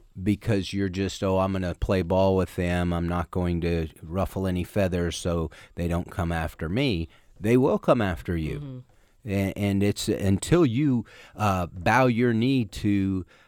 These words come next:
Speaker 1: uh, to the evil, uh, forces,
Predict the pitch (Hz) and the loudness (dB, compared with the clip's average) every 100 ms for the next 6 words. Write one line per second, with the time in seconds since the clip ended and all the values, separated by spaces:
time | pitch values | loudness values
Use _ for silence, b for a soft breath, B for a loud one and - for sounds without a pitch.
0 | - 90 85 85 - 98 90 90 104 113 | -8 -4 -2 -4 -4 -4 -2 -2 -2 0
1 | 104 104 98 92 b b b - 90 87 | 0 0 -2 -6 b b b -6 -2 -2
2 | 82 82 - - 127 156 160 95 92 113 | -2 -4 -8 -2 2 2 2 -2 -2 -4
3 | - | -10